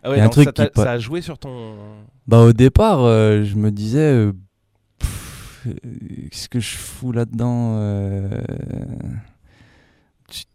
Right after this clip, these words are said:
Speaker 2: enfin, je sais pas. Tu vois, c'est clair que tu vois des clips, euh, en, euh, enfin, dans les clips, dans, dans tout ce que véhicule le rap, tu vois, c'est quand même plus des grosses barres d'immeubles et tout. Moi, moi, voilà, tu vois, c'est, enfin, dans, dans l'esthétique du truc, c'est pas du tout mon monde, en fait.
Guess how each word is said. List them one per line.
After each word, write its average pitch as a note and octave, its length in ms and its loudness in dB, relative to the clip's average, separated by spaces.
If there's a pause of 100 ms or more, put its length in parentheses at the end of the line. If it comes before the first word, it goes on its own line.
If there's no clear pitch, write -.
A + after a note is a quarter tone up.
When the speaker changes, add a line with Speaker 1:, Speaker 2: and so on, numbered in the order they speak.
Speaker 2:
enfin, A2 200 0
je G#2 80 -4
sais A2+ 100 0
pas. A#2+ 260 0 (400)
Tu - 80 -10
vois, A2 80 -2
c'est - 140 -2
clair D3+ 180 4
que - 60 -6
tu - 80 0
vois A2+ 120 6
des A2+ 200 0
clips, C#3 420 -2
euh, G#2+ 280 0
en, G#2 400 -4
euh, - 460 -8
enfin, G#2 260 -8
dans G#2 120 -4
les G#2+ 140 -6
clips, B2 340 -4
dans, G#2 160 -4
dans G#2 180 -6
tout - 100 -16
ce - 80 -14
que A#2 100 -6
véhicule G#2+ 460 -6
le G#2+ 120 -4
rap, A2 240 -6
tu - 100 -10
vois, G#2+ 100 -6
c'est - 140 -14
quand - 120 -10
même G2 180 -8
plus G2+ 220 -14
des G2+ 120 -8
grosses G2+ 280 -8
barres G2 220 -8
d'immeubles G2+ 420 -10
et G2 40 -14
tout. - 140 -12 (160)
Moi, G2+ 180 -8 (160)
moi, G#2 160 -8
voilà, A2 300 -6
tu - 160 -16
vois, G#2+ 160 -6
c'est, G2+ 260 -14 (600)
enfin, G#2+ 140 -8
dans, G2 120 -4
dans G2+ 140 0
l'esthétique G#2 580 -6
du G#2 120 -8
truc, - 280 -2
c'est - 140 -6
pas G2+ 160 -2
du G2+ 120 -8
tout A#2 120 -6
mon A2+ 140 0
monde, C3 200 -2
en G2+ 80 -6
fait. G2 160 -8